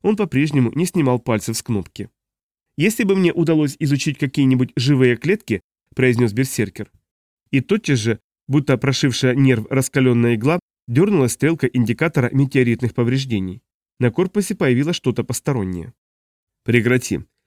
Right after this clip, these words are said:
Не задумываясь», рявкнул Кар. «Только попробуй что-нибудь предпринять, и я убью тебя».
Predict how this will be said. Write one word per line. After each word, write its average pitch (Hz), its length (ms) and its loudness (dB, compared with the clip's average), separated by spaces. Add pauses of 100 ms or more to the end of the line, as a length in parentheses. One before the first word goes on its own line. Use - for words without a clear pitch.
(160)
Не 127 120 2
задумываясь», 131 520 2
рявкнул 123 400 0
Кар. 101 280 -8 (360)
«Только 117 260 0
попробуй 123 380 2
что-нибудь 113 420 0
предпринять, 117 580 0
и 123 80 -4
я 113 140 2
убью 113 280 0
тебя». 85 320 -8